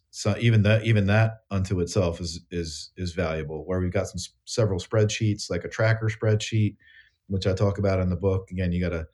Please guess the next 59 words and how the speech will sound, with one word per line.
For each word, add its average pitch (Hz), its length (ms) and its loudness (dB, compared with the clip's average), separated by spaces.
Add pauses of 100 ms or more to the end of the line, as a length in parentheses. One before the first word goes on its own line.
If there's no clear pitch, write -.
(640)
you 92 80 -4
know, 85 140 -2
just 95 200 -6
tracking 98 380 0
stuff, 95 580 -2 (160)
um, 80 500 -6 (380)
tracking 107 360 2
the 90 60 0
life 92 240 2
cycle, 92 580 0 (920)
uh, 87 320 -4
and, 90 380 0
uh, 82 320 -2 (140)
you 107 80 2
know, 98 80 2
like 92 160 0
a 87 40 0
gains 101 420 4
worksheet 101 640 0
that's 107 180 0
in 101 160 4
there 98 480 2
where 90 140 -2
you 87 100 0
can 87 80 -6
track 95 320 0
your 87 80 -4
gains. 95 560 2
And 110 160 0
you 110 80 6
can 117 120 6
also 110 280 6
do 101 200 4
that 98 240 4
f-, - 120 -14
if 98 160 -4
you're 95 80 0
trying 98 280 4
to, 90 280 0
and 95 140 -4
back 95 260 0
in 98 60 2
the 92 80 0
example 95 340 0
where 90 80 0
you 92 80 2
got 87 140 -2
multiple 92 400 -2
years 92 260 -2
you're 107 60 -4
dealing 98 300 0
with 101 200 0
and 87 80 -10
trying 87 200 -4
to 85 40 -4
figure 87 260 -4
out 85 120 -6
how 87 140 -4
to, 80 180 -6